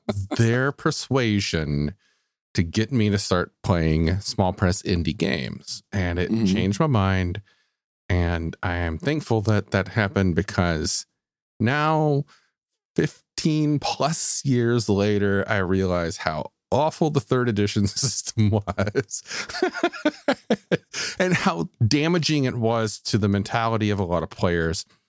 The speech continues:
Speaker 1: And that's where we're coming back around
Speaker 2: Mm-hmm.
Speaker 1: to the concept of,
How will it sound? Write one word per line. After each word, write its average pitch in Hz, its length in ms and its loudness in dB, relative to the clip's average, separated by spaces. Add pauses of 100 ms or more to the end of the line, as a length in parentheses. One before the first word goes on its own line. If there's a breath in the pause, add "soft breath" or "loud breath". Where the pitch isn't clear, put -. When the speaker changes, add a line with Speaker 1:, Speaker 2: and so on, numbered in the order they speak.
(340)
Speaker 1:
And 82 160 4
that's 123 200 0
where 135 80 2
we're 120 100 2
coming 107 320 2
back 98 220 0
around 78 560 0 (680)
Speaker 2:
Mm-hmm. 110 380 2
Speaker 1:
to - 100 -2
the - 100 -10
concept 139 600 0
of, 87 380 0